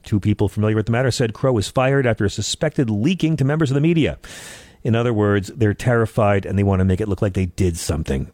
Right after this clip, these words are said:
But right after this news came by, the woman who said Herschel paid for her abortion in two thousand nine told the New York Times he urged her to terminate a second pregnancy two years later. So, Republicans,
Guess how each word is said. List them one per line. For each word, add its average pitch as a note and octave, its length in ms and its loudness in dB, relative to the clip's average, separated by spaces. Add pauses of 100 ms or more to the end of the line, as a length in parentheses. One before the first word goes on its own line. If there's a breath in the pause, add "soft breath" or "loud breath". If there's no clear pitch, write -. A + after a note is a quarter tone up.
But G2+ 180 0 (220)
right A2+ 320 -2
after B2+ 240 0
this A2 220 -2
news A2 200 2
came A2 200 0
by, B2+ 320 2
the G2+ 160 -2
woman G2+ 340 0
who A2+ 300 0
said A2 320 -2
Herschel G#2 300 0
paid A2 200 0
for G#2+ 100 -2
her A#2 240 0 (160)
abortion A#2+ 400 -2
in B2+ 60 0
two C#3+ 140 0
thousand C#3 320 0
nine C#3+ 340 0 (640 loud breath)
told A2 180 2
the A#2+ 80 0
New A#2+ 80 2
York B2 180 0
Times A#2+ 400 0
he A2+ 160 -2
urged A#2 300 -2
her A#2+ 120 2
to A2 80 -6
terminate A#2 520 0
a A#2 120 2
second C3 480 -2
pregnancy F#2 680 -2 (180)
two A2+ 180 0
years G2 300 2
later. F2+ 360 0 (500)
So, E3 280 0
Republicans, A#2+ 720 0